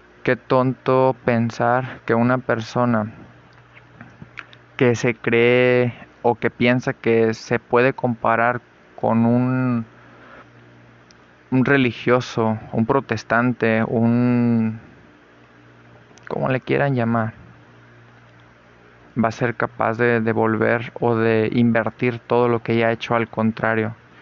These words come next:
cuando una persona que tiene el poder y se siente juzgada todo el tiempo, y todo el tiempo ocurren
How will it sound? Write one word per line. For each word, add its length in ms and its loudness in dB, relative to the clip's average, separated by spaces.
cuando 240 2
una 140 2
persona 600 -2
que 120 -4
tiene 240 0
el 80 0
poder 540 0
y 100 2
se 140 -2
siente 320 -2
juzgada 560 -2
todo 300 2
el 120 -2
tiempo, 460 -2
y 120 -2
todo 260 2
el 100 -2
tiempo 540 0
ocurren 600 2